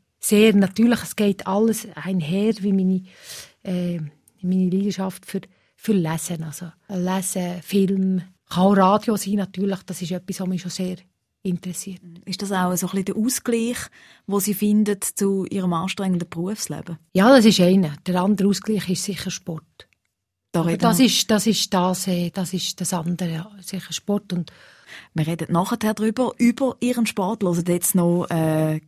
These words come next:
Speaker 2: Stück Musik, und zwar kommt das Stück vom Leonard Cohen, Bird on a Wire. Was, äh, hat das Stück für eine Geschichte?
Speaker 1: Ja, das, ähm,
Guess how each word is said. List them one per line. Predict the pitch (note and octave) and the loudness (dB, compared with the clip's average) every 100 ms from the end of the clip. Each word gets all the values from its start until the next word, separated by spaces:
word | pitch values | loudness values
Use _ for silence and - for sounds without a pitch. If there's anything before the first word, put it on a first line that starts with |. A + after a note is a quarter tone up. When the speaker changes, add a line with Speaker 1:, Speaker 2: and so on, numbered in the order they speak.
| - | -4
Speaker 2:
Stück | - F3 - | -2 0 2
Musik, | F#3 A3 B3 - | 2 2 -2 -4
und | F3 | -4
zwar | - D#3+ D#3+ E3+ | 0 0 0 -2
kommt | - F3+ F3 | -4 -4 0
das | F3+ F3+ | -2 -2
Stück | - F#3+ - | -2 -2 -2
vom | - F3 - - - | -2 0 -2 -8 0
Leonard | E3+ F3 G3 F3+ E3 - | 2 4 4 4 2 -2
Cohen, | - F#3 A#3 A#3+ B3+ - _ - | 0 2 4 4 4 -2 _ 4
Bird | F3+ G3 A3 - - | 4 6 2 -2 -2
on | F#3 F#3 | 4 4
a | E3+ | 4
Wire. | D#3 D#3 F#3+ B3 C4 - - - | 2 0 2 2 0 -6 -18 -2
Was, | F3 E3+ - | 0 2 0
äh, | F#3 E3+ E3+ | 0 2 2
hat | E3 E3 E3 | 0 -2 -2
das | D#3 G3+ - - - _ | -4 -4 -6 -8 -12 _
Stück | - A3 G#3+ | -4 -4 -4
für | - - G#3 | -8 -2 -2
eine | F#3+ | 0
Geschichte? | - G#3 G#3 - - - _ _ | -2 -4 -4 -10 -14 -18 _ _
Speaker 1:
Ja, | A3+ C4 | -2 0
das, | B3 - _ _ _ _ _ - | -2 -4 _ _ _ _ _ -4
ähm, | G#3 G#3 A3 G#3+ G#3+ A3 A3 | 0 2 2 2 4 2 0